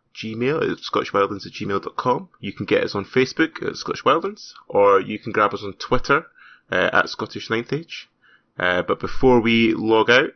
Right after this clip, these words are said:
massive thank you to Felix, not only for being Captain Fantastic, but for coming on tonight and having a chat with us. Thank you to Martin for being M V P and coach extraordinaire.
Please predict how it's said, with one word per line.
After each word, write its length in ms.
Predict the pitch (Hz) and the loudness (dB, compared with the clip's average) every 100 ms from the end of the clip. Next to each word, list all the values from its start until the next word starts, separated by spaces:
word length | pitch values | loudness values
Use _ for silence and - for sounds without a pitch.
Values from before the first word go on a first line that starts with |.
| _ | _
massive 340 | - 107 - - | 2 2 2 -2
thank 260 | 117 107 | -2 -2
you 60 | 113 | -10
to 80 | - | -8
Felix, 440 | - 131 139 - | 2 4 4 0
not 80 | 117 | -2
only 140 | 110 104 | -2 -2
for 100 | 117 | -2
being 200 | 110 101 | -2 -2
Captain 300 | - - 107 | -6 -6 -8
Fantastic, 560 | 107 - 113 - - | -8 -2 -2 -2 -10
but 120 | - - | -8 -8
for 80 | |
coming 260 | 117 117 107 | -4 -2 0
on 120 | 107 | 0
tonight 340 | - 113 127 - _ | -2 -4 -4 -6 _
and 220 | - 98 104 | -12 -10 -6
having 160 | 104 | -6
a 40 | 104 | -4
chat 220 | 123 - | -4 -4
with 100 | 147 | -4
us. 280 | 196 - - _ | -6 -12 -18 _
Thank 220 | 147 - | 0 0
you 100 | 139 131 | 0 0
to 300 | - 135 127 | 4 6 6
Martin 500 | 123 143 151 180 170 | 10 10 10 4 0
for 180 | - 127 | 2 0
being 320 | 127 123 120 | 4 4 4
M 160 | 120 123 | 2 2
V 120 | 127 | 0
P 360 | - 139 127 117 | 2 4 4 4
and 220 | 110 107 | 0 0
coach 280 | - 113 110 | 2 2 2
extraordinaire. 760 | - - 120 117 120 131 151 | -2 4 4 4 2 2 -2